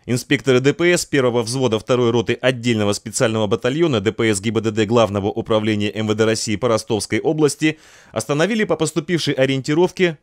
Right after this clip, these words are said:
автомобиль и доставили его водителя и пассажира в отдел полиции для разбирательства.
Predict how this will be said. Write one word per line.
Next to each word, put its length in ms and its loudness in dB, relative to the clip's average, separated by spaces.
автомобиль 720 0
и 80 -2
доставили 520 2
его 200 2
водителя 460 0
и 20 -4
пассажира 600 0
в 120 4
отдел 240 4
полиции 540 2
для 220 2
разбирательства. 800 -2